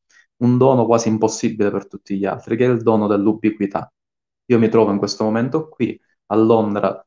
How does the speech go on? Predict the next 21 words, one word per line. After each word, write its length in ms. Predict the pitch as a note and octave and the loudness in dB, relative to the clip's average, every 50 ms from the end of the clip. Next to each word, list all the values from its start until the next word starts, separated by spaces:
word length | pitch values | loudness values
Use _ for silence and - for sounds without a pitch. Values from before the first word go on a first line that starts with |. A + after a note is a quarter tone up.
| _ _ | _ _
stanno 360 | _ - - A2 A2 G#2 G2+ | _ -10 -6 -4 -4 -4 -4
suonando 480 | G2 G2+ G#2 G#2 G#2 G#2 G2+ G2+ G2+ G2 | -4 -6 -4 -4 -4 -4 -4 -4 -4 -4
le 120 | G2 G2 | -4 -4
mie, 480 | G2 G#2 G2+ G2+ G2+ G2 F#2+ F#2+ F#2+ - _ _ _ _ _ _ | -6 -6 -4 -4 -4 -4 -4 -6 -10 -16 _ _ _ _ _ _
eh, 760 | - G2+ G2 F#2+ F#2 F#2+ F#2 F#2+ F#2 F#2+ F#2 F#2+ F#2+ - - _ _ _ _ _ _ | -10 -8 -6 -6 -6 -6 -6 -6 -6 -6 -6 -6 -8 -12 -14 _ _ _ _ _ _
alcuni 360 | _ - G#2+ - - A2+ G#2+ G#2+ | _ -4 -2 0 0 2 2 2
miei 200 | A#2+ C3 C#3 C#3 | 2 0 0 2
pezzi, 520 | D3+ D#3 D3 B2+ - - - - G#2+ G#2 | 4 4 4 2 0 -4 -4 -2 -2 -2
in 80 | G#2 A2 | 0 0
America 480 | A2+ A2+ A2+ A2+ A2 G#2 G2+ G2+ G#2 | 0 2 2 2 2 0 0 0 0
domani 400 | G2+ G#2+ G#2 G#2+ G#2 G#2+ G#2 G2+ | 0 0 0 2 0 0 0 -2
si 80 | G2 G#2 | -4 -6
svolgerà 480 | G2+ G2+ G2+ G2+ G2+ G2+ A2 G#2+ G#2+ | -6 -4 -6 -6 -2 0 0 0 2
un, 680 | G#2 G#2 G#2 G#2 G#2 G2+ G#2 G#2 G#2 G2+ G2+ G2+ G2+ G2+ - _ _ _ _ _ _ | 0 0 0 -2 -4 -4 -4 -4 -2 -2 -2 -4 -4 -6 -10 _ _ _ _ _ _
un, 240 | - G#2 G#2 G2+ G2+ | -6 -4 -4 -2 -2
eh, 420 | G2+ G2 G2 G2 G2 G2 G2 G2 - | -2 0 0 0 0 -2 -2 -4 -4
concerto 640 | - A2+ A2 A2 G#2+ - A2+ A2 G#2+ G#2+ - - A2 | -2 0 0 0 0 0 0 0 0 -2 -2 -4 -4
con 120 | - G#2 | -2 0
altri 320 | G#2+ A2 A2 - - - G2+ | 0 -2 -2 -4 -6 -4 -4
miei 240 | G#2 G#2 G#2 G#2+ G#2+ | -2 0 -2 -2 -2
brani", 400 | B2 C3+ D3 D3+ D3+ C3+ A2+ G#2 | 0 0 0 2 2 2 0 -2